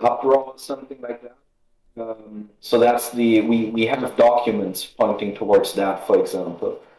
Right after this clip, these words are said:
Then you can look at the apostles, uh, who, uh, talked to Christ directly, um, uh, to this person,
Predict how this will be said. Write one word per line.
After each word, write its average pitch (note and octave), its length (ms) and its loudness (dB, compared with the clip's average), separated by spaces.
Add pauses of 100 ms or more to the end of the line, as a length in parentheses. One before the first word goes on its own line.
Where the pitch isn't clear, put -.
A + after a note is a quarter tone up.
(120)
Then A#2 140 6
you C3+ 120 4
can D3 160 6
look D3+ 200 8
at C3 200 2
the B2 420 2 (220)
apostles, B2+ 840 -2 (240)
uh, G#2 280 0
who, B2 520 2 (300)
uh, G#2+ 380 2
talked - 520 2
to A#2+ 80 -6
Christ A2 420 0
directly, G#2+ 760 0 (320)
um, G2 560 -10 (1080)
uh, G2+ 160 4
to A#2 160 -2
this A2 240 0
person, A#2 560 2